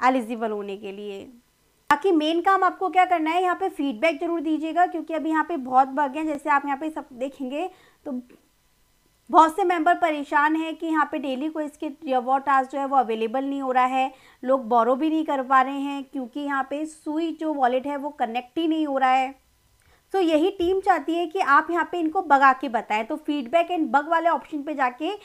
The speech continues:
आप यहाँ पे इन्हें फीडबैक जरूर दीजिएगा।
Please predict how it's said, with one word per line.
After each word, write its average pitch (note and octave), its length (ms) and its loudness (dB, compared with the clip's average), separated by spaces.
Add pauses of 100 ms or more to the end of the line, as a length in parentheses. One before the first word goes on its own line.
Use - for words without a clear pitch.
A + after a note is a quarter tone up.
(260)
आप D4+ 220 6
यहाँ C#4+ 220 0
पे D4 100 -6
इन्हें D4+ 180 -6
फीडबैक C#4+ 540 -6
जरूर A#3+ 240 -4
दीजिएगा। F#3+ 680 -12